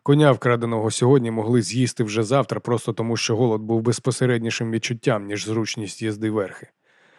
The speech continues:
У битві вони не підтримували одне одного. Всередині їхніх груп не було вірності. Могли як обернутися одне проти одного, змагаючись за здобич,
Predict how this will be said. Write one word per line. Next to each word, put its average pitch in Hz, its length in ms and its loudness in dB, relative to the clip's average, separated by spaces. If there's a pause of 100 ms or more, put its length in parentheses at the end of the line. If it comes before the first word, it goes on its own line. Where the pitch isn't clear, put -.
(200)
У 139 60 2
битві 143 360 6
вони 113 320 0
не 110 140 0
підтримували 107 680 0
одне 101 240 -8
одного. 95 420 -10 (360)
Всередині 123 600 4
їхніх 117 340 0
груп 120 320 2
не 113 80 -2
було 123 280 2
вірності. 104 560 -2 (360)
Могли 139 260 6
як 120 200 2
обернутися 120 580 0
одне 117 260 0
проти 117 280 -4
одного, 123 420 2
змагаючись 113 560 0
за 110 140 -2
здобич, 104 420 -2